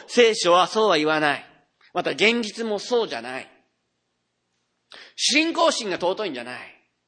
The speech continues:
何を信じるかが大切。あの、オウム真理教の信徒たちは、どれほど熱い信仰心を持ってたでしょうか。あの、統一教会の人々はどれほど熱い信仰心を持って、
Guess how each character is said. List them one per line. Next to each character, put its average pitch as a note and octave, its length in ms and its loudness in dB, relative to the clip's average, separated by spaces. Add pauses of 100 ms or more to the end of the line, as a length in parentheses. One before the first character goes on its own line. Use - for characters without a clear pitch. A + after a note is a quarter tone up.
(300)
何 A3 360 0
を E3 80 -2
信 C#3+ 240 -10
じ C#3 100 -10
る C#3 80 -12
か A2 80 -16
が F2+ 100 -18
大 - 200 -20
切。 - 140 -20 (3000)
あ D#3 100 0
の、 E3 280 2
オ F3+ 40 2
ウ - 20 -4
ム D#3+ 80 -6
真 D#3 220 -6
理 D3 60 -14
教 D#3 160 -4
の D#3 280 -2
信 E3 180 -10
徒 D#3 100 -12
た C3 80 -16
ち - 160 -18
は、 A2 240 -16 (280)
ど D#3 180 -10
れ G3+ 80 -6
ほ G#3 180 -12
ど G3 120 -6
熱 F#3+ 180 -10
い E3 80 -10
信 B2 160 -14
仰 A2 140 -18
心 E2 120 -20
を C2 40 -20
持 - 60 -20
っ - 20 -20
て - 80 -20
た - 60 -20
で - 60 -20
し - 120 -20
ょ - 40 -20
う - 60 -20
か。 - 80 -20 (1300)
あ C#3 100 -2
の、 E3+ 340 4
統 E3+ 200 -4
一 - 80 -10
教 G3 160 0
会 D3+ 240 -4
の C#3+ 340 -2
人 C#3+ 160 -12
々 B2+ 220 -16
は A2 80 -10
ど C#3 140 -10
れ E3+ 60 -4
ほ D#3+ 140 -12
ど F3 160 -12
熱 E3+ 220 -12
い D3+ 100 -8
信 A#2+ 240 -10
仰 A#2+ 160 -16
心 - 220 -16
を - 20 -20
持 G#2+ 100 -20
っ - 40 -20
て、 - 180 -20